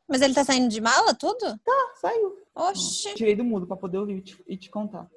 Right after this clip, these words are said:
Speaker 2: Eu acho que ele foi multado pelo árbitro.
Speaker 1: Como assim, gente? Pelo quê?
Speaker 2: Ele jogou uma bolada não sei aonde. Foi ter que pagar pelo que ele fez. Ele já fez a primeira vez, agora fez o segundo, tem que pagar.
Speaker 1: Mas aí ele foi eliminado? Foi desclassificado? O que aconteceu?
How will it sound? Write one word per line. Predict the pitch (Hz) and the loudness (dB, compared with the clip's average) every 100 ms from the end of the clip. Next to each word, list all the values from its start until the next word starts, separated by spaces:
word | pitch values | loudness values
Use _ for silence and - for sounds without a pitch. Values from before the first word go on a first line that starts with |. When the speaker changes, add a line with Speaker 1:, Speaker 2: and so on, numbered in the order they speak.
| _ | _
Speaker 2:
Eu | 214 214 | -8 -6
acho | 214 214 - | -6 -6 -6
que | |
ele | 226 | -6
foi | 226 233 226 214 202 202 214 | -2 -2 -2 -4 -8 -10 -6
multado | 226 233 226 214 214 | -4 -2 0 0 -2
pelo | 226 220 220 | -4 -2 0
árbitro. | 180 170 180 | 0 -4 -6
Speaker 1:
Como | 359 | -4
assim, | 427 - 381 | -4 -6 -6
gente? | 381 220 196 - - | -4 -6 -8 -12 -2
Pelo | 277 294 | 4 4
quê? | 320 311 320 320 - | 4 2 0 0 -6
Speaker 2:
Ele | 208 | -2
jogou | 208 202 220 | 0 2 4
uma | 214 | 4
bolada | 208 208 208 208 | 4 4 4 2
não | 208 | -2
sei | 233 | -4
aonde. | 240 208 196 233 320 320 _ | -2 -2 -2 -4 -6 -12 _
Foi | 226 202 | 0 2
ter | 226 | 2
que | 226 | 2
pagar | 214 214 | 2 2
pelo | 220 226 | 2 0
que | 233 | 0
ele | 214 220 | -2 -2
fez. | 208 220 | -2 -2
Ele | 214 | -2
já | 226 | -6
fez | 220 220 | -4 -4
a | |
primeira | 247 233 226 214 | -2 -2 2 2
vez, | 202 208 226 | 2 0 2
agora | 220 220 | 2 0
fez | 220 220 | 0 -4
o | 208 | -4
segundo, | 226 190 190 226 233 | -6 -4 -2 -2 -2
tem | 240 220 | -2 -4
que | |
pagar. | - 254 202 170 - | -2 -2 -2 -4 -4
Speaker 1:
Mas | 285 294 | 2 6
aí | 285 | 6
ele | 262 | 4
foi | 277 240 | 4 2
eliminado? | 240 233 208 196 254 508 302 | 2 0 -2 -2 -2 -2 -2
Foi | 208 | -4
desclassificado? | - 214 202 202 - 233 508 392 | -2 -2 -2 -8 -2 0 2 0
O | |
que | 330 | 0
aconteceu? | 392 381 302 | 0 2 0